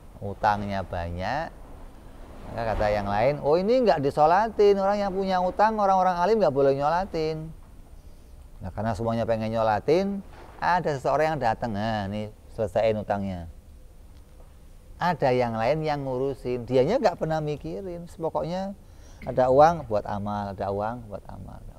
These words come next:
uang buat amal. Nggak pernah uang itu tersimpan di rumah.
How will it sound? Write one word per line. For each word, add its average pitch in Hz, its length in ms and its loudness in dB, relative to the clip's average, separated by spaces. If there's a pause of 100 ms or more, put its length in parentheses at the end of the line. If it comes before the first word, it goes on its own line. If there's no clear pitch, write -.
uang - 160 -18
buat - 160 -20
amal. - 240 -20 (1040)
Nggak 117 240 -2
pernah 135 320 2
uang 139 320 4
itu 175 480 -2 (640)
tersimpan 143 560 0
di 110 160 -8
rumah. 120 400 -14